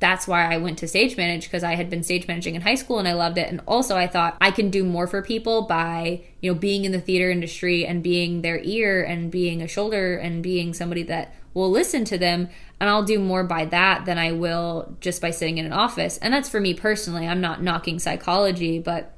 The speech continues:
the biggest flip for me there was in my psychology class. There was a kid who sat next to me for a few weeks, and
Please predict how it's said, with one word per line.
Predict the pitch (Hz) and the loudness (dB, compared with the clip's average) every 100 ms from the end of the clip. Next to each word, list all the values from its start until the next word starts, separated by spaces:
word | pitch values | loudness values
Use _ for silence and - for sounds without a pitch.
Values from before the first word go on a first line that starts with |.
| - - - - - - | -18 -18 -18 -20 -20 -10
the | - | -4
biggest | 185 202 214 185 - | 2 6 6 4 0
flip | - 196 226 | -2 2 2
for | - 185 | 2 2
me | 175 175 | 2 0
there | 175 180 | 0 0
was | 180 170 | 0 -2
in | - 208 | -2 0
my | 190 | 2
psychology | 175 175 180 - 208 240 190 | 0 -2 -4 0 0 0 -2
class. | 170 175 - 185 - - - - - - | -4 -4 -4 -6 -8 -14 -18 -20 -10 0
There | 190 | 2
was | 185 | 2
a | 185 | -2
kid | - 226 | 0 2
who | 220 | 2
sat | 180 175 170 | 0 -2 2
next | 240 - | 0 0
to | 269 | 0
me | 202 | 0
for | 180 180 | 0 -2
a | |
few | 175 180 175 | -2 -2 0
weeks, | 175 170 - - - | 0 -2 -4 -10 -6
and | 180 170 165 170 | -4 -2 -4 -6